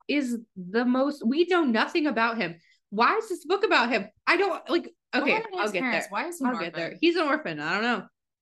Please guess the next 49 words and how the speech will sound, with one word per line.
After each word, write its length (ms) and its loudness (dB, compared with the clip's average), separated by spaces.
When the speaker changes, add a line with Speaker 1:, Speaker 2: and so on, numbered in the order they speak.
Speaker 1:
Also, 200 0
I 80 2
didn't 300 -4
care 240 0
to 120 -6
know 240 -2
because 500 -6
I 80 2
don't 240 0
like 200 2
him. 460 -2
Speaker 2:
He 80 -8
wasn't 300 -4
interesting. 500 -10
Speaker 1:
He 40 -2
was 220 -2
really 280 -2
boring. 540 -10
And 320 -4
also, 380 -2
I 120 0
have 100 -4
a 40 -2
lot 240 0
of 100 -6
things 200 -10
to 80 -12
say 160 -8
about 260 -6
him 140 -6
and 120 -6
how 100 -6
I 100 -6
don't 200 -8
like 220 -10
him. 240 -14
Speaker 2:
Okay. 180 -18
Speaker 1:
So 480 -4
we'll 140 -2
just 220 -8
keep 180 -2
on 160 -6
pushing. 420 -10
You're 200 0
next. 280 -6
<laughs> 60 -14
Your 400 4
note's 300 0
next. 720 -4